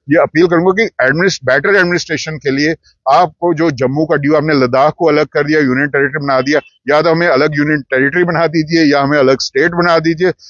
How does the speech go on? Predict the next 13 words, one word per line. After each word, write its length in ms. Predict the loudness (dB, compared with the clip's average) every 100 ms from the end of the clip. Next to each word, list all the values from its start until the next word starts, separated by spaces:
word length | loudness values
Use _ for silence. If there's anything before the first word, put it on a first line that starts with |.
| -8
लेकिन 320 | -4 0 -2 -2
जो 320 | 0 2 2
हमारा 460 | 0 0 2 2
DU 360 | 0 0 0 2
है, 120 | 0 0
जो 160 | 0
हमारे 320 | 0 0 0
तैंतालीस, 680 | 0 -2 0 0 2 0 -2 _ _ _ 0
अ, 60 | 0
seats 440 | 0 0 0 -2
में 140 | -4 -2
से 160 | -2
जो 340 | 0 2 2